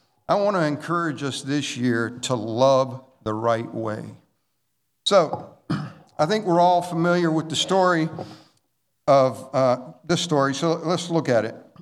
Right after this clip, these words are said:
In Luke ten, uh, verses twenty-five through twenty-eight, and, uh, I, I'll read that here.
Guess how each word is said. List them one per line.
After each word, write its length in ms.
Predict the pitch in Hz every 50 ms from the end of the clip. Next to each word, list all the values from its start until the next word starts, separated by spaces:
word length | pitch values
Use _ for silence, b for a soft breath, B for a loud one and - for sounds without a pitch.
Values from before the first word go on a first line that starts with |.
| -
In 220 | - 143 143 139 147
Luke 320 | 175 196 208 - - -
ten, 600 | - - 170 156 143 139 147 143 120 B B B B B B B B B _ _ -
uh, 420 | - 127 123 120 120 120 120 - - - - - -
verses 500 | - 131 131 127 - 139 123 110 - - - -
twenty-five 680 | - - 165 160 160 - - 156 151 139 139 135 -
through 140 | - 139 131
twenty-eight, 640 | 131 - - 135 135 131 127 127 127 113 107 - - - - - _ _ _ _ _ _ _ _ _ _ -
and, 260 | 120 123 113 117 117
uh, 260 | 110 110 107 98 113 113 - _ _ _ _ _ _ _ _ _ _ _ _ _ _ _ _ _ _ _ _ _ _ _ _ _ _ - - - - -
I, 180 | 160 139 143 - -
I'll 200 | 139 139 139 127
read 320 | 127 135 131 123 117 110
that 180 | 117 113 110 104
here. 320 | 113 113 104 107 - -